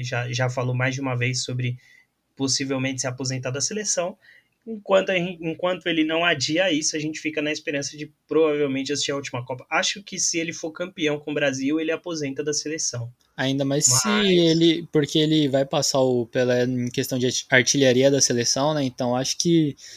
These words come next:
Speaker 2: seria o momento ideal pra ele encerrar ganhando a Copa do Mundo, sendo o maior artilheiro da história da seleção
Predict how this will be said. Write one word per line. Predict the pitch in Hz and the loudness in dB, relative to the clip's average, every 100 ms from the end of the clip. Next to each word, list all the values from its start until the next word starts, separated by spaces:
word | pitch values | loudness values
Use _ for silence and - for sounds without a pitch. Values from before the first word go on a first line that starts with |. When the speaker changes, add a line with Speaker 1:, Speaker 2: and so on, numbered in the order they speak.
| - _ | -20 _
Speaker 2:
seria | - 151 | 0 4
o | 151 | 4
momento | 160 160 156 | 4 2 2
ideal | 170 165 156 127 143 | 2 4 6 6 6
pra | 135 | 4
ele | 135 143 123 117 | 4 4 0 0
encerrar | - 139 127 123 | 0 0 2 0
ganhando | 135 131 131 | 2 0 0
a | |
Copa | 139 131 131 | -2 2 2
do | 127 | 2
Mundo, | 120 139 160 147 143 | 0 2 2 2 2
sendo | 139 131 | 2 2
o | 135 | 0
maior | 135 131 | 4 4
artilheiro | 135 - 131 131 | 4 2 2 4
da | 131 | 2
história | 123 139 131 | 2 2 2
da | 135 | 2
seleção | 135 139 131 - 131 135 | 2 2 2 2 0 -4